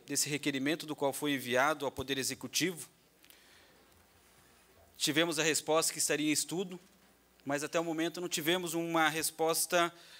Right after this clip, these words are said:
à altura do que esperávamos, que é a de redução da carga horária, da jornada de trabalho dos servidores públicos municipais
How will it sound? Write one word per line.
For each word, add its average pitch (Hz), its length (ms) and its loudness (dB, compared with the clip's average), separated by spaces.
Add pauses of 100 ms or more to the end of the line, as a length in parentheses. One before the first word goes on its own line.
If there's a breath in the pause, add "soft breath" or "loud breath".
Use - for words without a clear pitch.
(480 loud breath)
à 147 60 0
altura 160 400 2
do 165 100 -4
que 180 120 0
esperávamos, 165 720 4
que 160 100 0
é 160 40 4
a 160 40 0
de 156 80 -2
redução 202 420 0
da 180 120 0
carga 160 260 2
horária, 156 420 6 (280)
da 143 160 -2
jornada 151 360 2
de 139 120 -4
trabalho 143 420 0
dos 143 80 -6
servidores 139 420 -6
públicos 196 380 -8
municipais 156 800 -2